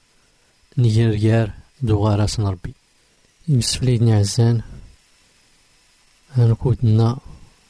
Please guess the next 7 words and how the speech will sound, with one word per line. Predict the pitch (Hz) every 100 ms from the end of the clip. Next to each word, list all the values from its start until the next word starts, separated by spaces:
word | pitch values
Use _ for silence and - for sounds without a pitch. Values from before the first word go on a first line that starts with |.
| _
ندير | 151 110 104 -
فيه | 123 107
غدات | 95 - 110 - - _ _ _ _ _ _ _ _ _ _ _ _ _ _ _ _ _ _ 139
الماضي | 123 110 104
التعمر | 110 - 110 107 107 107 107 110 - - _ _ _ _ _ _ _ _ _ _ _ _ _ -
والشهوات | 127 110 104 - - - 107 110 104 107 -
الدنيت | 101 95 107 104 107